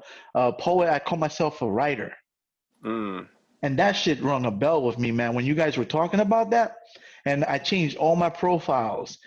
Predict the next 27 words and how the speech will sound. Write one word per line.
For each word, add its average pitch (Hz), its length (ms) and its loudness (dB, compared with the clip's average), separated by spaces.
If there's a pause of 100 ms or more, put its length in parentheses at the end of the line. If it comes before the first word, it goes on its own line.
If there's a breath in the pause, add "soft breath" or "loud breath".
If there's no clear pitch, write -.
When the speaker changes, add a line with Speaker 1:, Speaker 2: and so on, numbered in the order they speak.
(120)
Speaker 1:
and 127 100 -2
I 127 60 0
put 127 240 -4
writer. 123 420 0 (600)
And 143 100 0
I 147 40 4
Speaker 2:
No. 151 80 4
Speaker 1:
told 233 260 4
him 151 80 4
that. 123 420 0
I 135 140 0
told 214 360 0
him 147 100 0
that 127 180 0
'cause 123 160 -2
that 131 160 0
shit 160 200 0
is 147 160 0
what, 147 140 0 (160 loud breath)
that's 147 180 0
what 151 120 0
we 151 160 2
are. 262 320 2 (520)
Speaker 2:
No, 143 180 2
exactly. 139 560 0
Speaker 1:
Yeah. 135 80 -4
Speaker 2:
And 131 140 -10